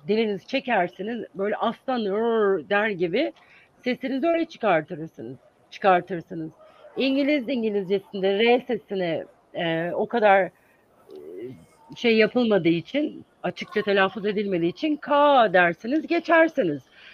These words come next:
Yani onu söylediğiniz zaman sizi anlıyorlarsa, o,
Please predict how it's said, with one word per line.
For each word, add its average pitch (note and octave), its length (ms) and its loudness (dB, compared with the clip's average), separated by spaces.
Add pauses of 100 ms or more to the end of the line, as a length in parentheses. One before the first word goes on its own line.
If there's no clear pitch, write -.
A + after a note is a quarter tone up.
(180)
Yani A3+ 400 4 (1000)
onu B3+ 460 4 (140)
söylediğiniz C4 640 4
zaman G#3 420 2
sizi A#3 260 0
anlıyorlarsa, B3 1120 4 (520)
o, C4 140 2